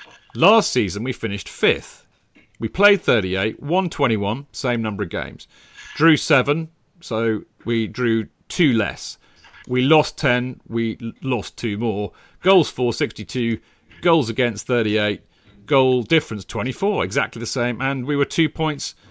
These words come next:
worse off on seventy. But I, I, I mean, that tells me that, you know what, we've kind of,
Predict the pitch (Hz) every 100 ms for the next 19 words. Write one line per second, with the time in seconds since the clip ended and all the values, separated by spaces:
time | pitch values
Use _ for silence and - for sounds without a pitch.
0 | - - - 156 160 - 170 - 165 147
1 | 180 190 175 98 87 131 127 - - -
2 | - - - - 185 180 185 190 185 208
3 | - 180 160 165 143 131 131 156 151 151
4 | 156 - 143 139 - - 147 147 147 143
5 | -